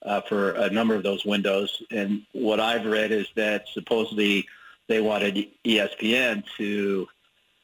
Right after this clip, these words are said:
be in the three thirty Eastern window, which is very difficult for E S P N because of their commitments to the S E C. I do think that <clears throat> E S P N walked from this deal. Otherwise, you would have seen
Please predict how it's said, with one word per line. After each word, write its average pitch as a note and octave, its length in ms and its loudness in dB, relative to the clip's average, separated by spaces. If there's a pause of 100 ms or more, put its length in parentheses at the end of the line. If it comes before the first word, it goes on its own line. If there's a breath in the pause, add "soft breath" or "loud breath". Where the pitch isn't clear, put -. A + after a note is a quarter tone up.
(200)
be G#2+ 280 2
in G#2 220 -2
the G2+ 340 -2
three A#2 240 0
thirty A2 260 0
Eastern A#2+ 400 0
window, G2 540 0
which G#2 340 -4
is G2 360 -2
very A2 200 2
difficult B2 520 -2
for G#2 120 -2
E G#2+ 100 2
S G2 160 0
P G#2 120 -2
N G2 100 -2
because G2 260 -4
of G2 80 -6
their F#2+ 80 -2
commitments F#2+ 480 -4
to G2 80 0
the F2+ 140 0
S F#2 180 0
E F2+ 120 -6
C. F#2+ 380 -2 (640 loud breath)
I A#2 100 2
do D3+ 320 0
think C3 360 0
that A2 460 -4 (180)
<clears throat> - 680 -10
E A#2 140 2
S G#2+ 180 0
P G#2+ 180 0
N A#2 260 0 (120)
walked G2 500 -4
from A#2 140 -2
this A#2 200 -4
deal. A#2+ 360 0 (640 soft breath)
Otherwise, A2+ 760 0 (300)
you A2+ 300 -4
would A2+ 160 2
have G2+ 160 -4 (120)
seen A2 460 2